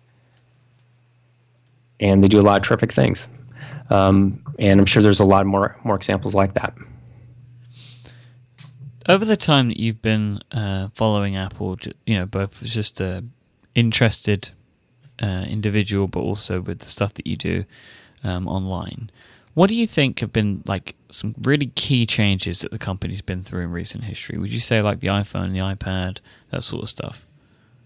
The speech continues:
Speaker 1: Um, yeah, I mean, I think there's the, the obvious, um, there's kind of the obvious, um,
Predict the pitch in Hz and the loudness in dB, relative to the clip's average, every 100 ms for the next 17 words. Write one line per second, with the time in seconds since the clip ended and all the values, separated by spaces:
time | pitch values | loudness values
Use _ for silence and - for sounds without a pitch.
0 | _ _ _ _ _ _ _ _ - - | _ _ _ _ _ _ _ _ -20 -20
1 | _ _ _ _ _ _ _ _ _ _ | _ _ _ _ _ _ _ _ _ _
2 | _ _ _ _ _ - 143 143 147 143 | _ _ _ _ _ -2 4 4 6 4
3 | 131 - - - _ _ _ _ - 143 | 2 -4 -20 -20 _ _ _ _ -2 4
4 | 147 143 151 143 - 214 - 247 185 156 | 4 4 -2 -4 -6 -8 -6 -8 -8 -6
5 | 139 120 117 - 131 123 - 117 123 127 | -4 -4 -8 -14 -8 -8 -4 0 0 2
6 | 131 123 - - - 110 107 104 98 101 | 0 -2 -4 -16 -4 0 0 0 -4 -6
7 | - _ _ _ _ _ _ _ _ _ | -12 _ _ _ _ _ _ _ _ _
8 | _ _ _ _ - _ _ _ _ _ | _ _ _ _ -20 _ _ _ _ _
9 | _ _ _ _ _ - 143 143 131 165 | _ _ _ _ _ -4 0 0 2 4
10 | 135 120 113 113 110 104 - - 107 98 | 4 6 4 4 0 -2 -6 -4 -2 0
11 | 92 | -2